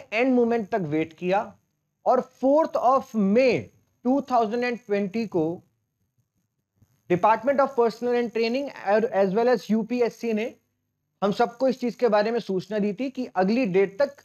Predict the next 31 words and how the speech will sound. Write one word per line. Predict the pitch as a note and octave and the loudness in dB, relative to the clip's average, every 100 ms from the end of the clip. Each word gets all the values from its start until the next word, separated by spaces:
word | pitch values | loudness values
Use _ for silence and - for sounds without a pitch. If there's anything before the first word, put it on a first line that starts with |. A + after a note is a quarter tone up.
| _ E3+ | _ -6
एग्जामिनेशन | D#3 G3 G#3+ G#3+ F#3 F#3+ F#3 | -2 0 0 -2 -2 -6 -4
को | B3 | -6
शिफ्ट | - C#4 C#4+ - | -2 -4 -4 -8
किया | G#3 F3 | -2 0
जा | B2 G#2+ | 0 -4
रहा | F2+ | -10
है। | - _ _ _ _ - _ _ _ - - _ _ _ - E3+ | -18 _ _ _ _ -20 _ _ _ -20 -20 _ _ _ -6 -2
मतलब, | F#3+ C#4 | 2 2
आप | A3 B3 B3 | 4 2 2
एक | G#3+ B3 - | 0 0 -2
चीज | C#4+ B3 G3+ D#3 | -2 -2 -4 0
गारंटी | G3 A3+ A3 C#4 | 0 0 -2 -4
से | - B3+ C4+ | 0 0 0
एक | - F#3 F3+ | -2 -6 -8
एक्सपेक्टेशन | F#3 - A3+ - A#3 C#4 | -10 -6 -6 -4 -4 -2
लगा | C4 A3 G#3 | 0 2 0
सकते | G3 - G#3 | -2 -2 2
हो | A#3+ | 2
कि | B3 B3+ | 0 -2
मई | E3 F3+ A#3 | 0 2 2
में | C4 C#4+ | 4 2
एग्जाम | G#3+ F#3+ A3 G#3 | 0 0 -2 -2
था | A3 A#3 | -4 -2
तो | B3 | 0
यूपीएससी | G3+ G3+ A3+ A#3 G#3 - A3+ | 0 -2 0 0 0 -4 0
ने | B3+ | 2
मई | G3 F3+ A3 A3 | 4 4 4 4
में | G#3+ | 4
ही | G3 B3 | 2 2
अनाउंसमेंट | A3 F#3+ F#3 - G3 G3+ | 0 0 -6 -8 -8 -8
करी, | - D#3 D3 | -4 -4 -4